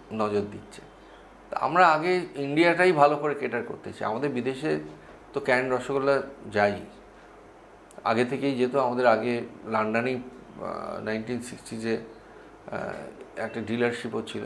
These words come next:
ক্যান্ড রসগোল্লার মতো। তো যাই হোক, পরে ওটা ওই মিল্ক ট্রেড কন্ট্রোল অর্ডার হলো নাইনটিন সিক্সটি ফাইভ, সব আমাদের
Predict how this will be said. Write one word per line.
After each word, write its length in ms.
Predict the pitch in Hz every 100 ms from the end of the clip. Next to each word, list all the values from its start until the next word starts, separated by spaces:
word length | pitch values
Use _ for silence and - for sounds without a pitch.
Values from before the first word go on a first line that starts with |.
| - - - - -
ক্যান্ড 220 | 107 104
রসগোল্লার 380 | 101 - 98 -
মতো। 280 | - 104 - - - - - - - - -
তো 60 | -
যাই 120 | -
হোক, 100 | 139
পরে 240 | 135 131 135
ওটা 320 | 131 135 127 -
ওই 300 | 120 117 113 - - - - -
মিল্ক 260 | 135 143 143
ট্রেড 260 | 139 131 127
কন্ট্রোল 360 | 131 123 127
অর্ডার 280 | 117 117 117
হলো 240 | 110 120 - - - - - -
নাইনটিন 300 | 120 117 123
সিক্সটি 320 | 120 120 -
ফাইভ, 160 | 117 113
সব 220 | 139 127
আমাদের 260 | 120 117